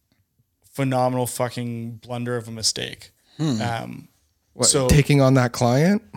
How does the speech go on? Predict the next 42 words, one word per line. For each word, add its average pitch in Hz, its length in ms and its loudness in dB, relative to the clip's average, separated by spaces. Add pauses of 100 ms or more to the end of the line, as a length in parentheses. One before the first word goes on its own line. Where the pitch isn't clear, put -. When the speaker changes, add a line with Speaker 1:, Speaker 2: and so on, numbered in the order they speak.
Speaker 1:
No, 165 200 2
so, 151 320 2
so 170 480 2
I 175 100 4
don't 170 100 2
know. 170 100 2
Do 185 200 4
you 156 40 6
guys 165 160 4
know 156 120 4
the 147 80 2
whole 139 200 2
timeline 135 640 0
of, 123 420 -6
of - 420 -8 (260)
what 120 160 -4
happened 120 360 0
there? 123 140 -2 (100)
Speaker 2:
I 104 100 -8
know 98 140 -10 (100)
Speaker 1:
So 127 200 2
Speaker 2:
nothing. 101 220 -6 (120)
Speaker 3:
No. 95 480 -6
Speaker 1:
so - 180 2
basically 143 420 4
Speaker 3:
I 151 40 2
know 170 140 6
he 160 140 6
lives 143 260 4
down 135 220 2
the 123 80 0
street 139 300 -2
from 120 160 -2
my 107 120 0
house. 131 540 -2 (680)
Speaker 1:
Yeah, 135 300 0
<laughs> - 100 -8
yeah, 160 360 -2
in, 127 360 -6 (240)
in 120 220 -6
Kingston 113 420 -6
Pen. 110 260 -6